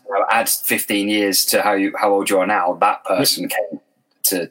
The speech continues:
Speaker 1: just appeared and started saying stuff. How would you feel about that?
Speaker 2: Totally, I'd listen.
Speaker 1: Would you?
Speaker 2: I, with-, without a
Speaker 1: Would
Speaker 2: doubt,
Speaker 1: you?
Speaker 2: without,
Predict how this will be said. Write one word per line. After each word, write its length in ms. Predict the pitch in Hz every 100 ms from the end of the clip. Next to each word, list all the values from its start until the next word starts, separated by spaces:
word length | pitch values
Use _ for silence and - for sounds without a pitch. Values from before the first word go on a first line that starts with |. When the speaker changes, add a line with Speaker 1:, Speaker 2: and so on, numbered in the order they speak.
| -
Speaker 1:
just 180 | - 90
appeared 340 | - 90 82
and 120 | 82
started 280 | - 78 80
saying 300 | - 90 82
stuff. 360 | - 82 - - _ - - - _ _
How 220 | - 98 95
would 100 | -
you 80 |
feel 160 | - 98
about 220 | 92 90 95 92 - _ _ _ _ _ _ _ _ _ _ _ _ _ _ _
that? 60 | - - _ _ -
Speaker 2:
Totally, 240 | - 98 87
I'd 100 | 101
listen. 340 | 110 107 95 - - - - _ _ _ _ _ _ -
Speaker 1:
Would 160 | 127 120
you? 140 | 113
Speaker 2:
I, 80 | - - _ _
with-, 180 | 123 123
without 360 | 127 131 139 127
a 20 |
Speaker 1:
Would 80 | 170
Speaker 2:
doubt, 80 | -
Speaker 1:
you? 60 |
Speaker 2:
without, 260 | 113 131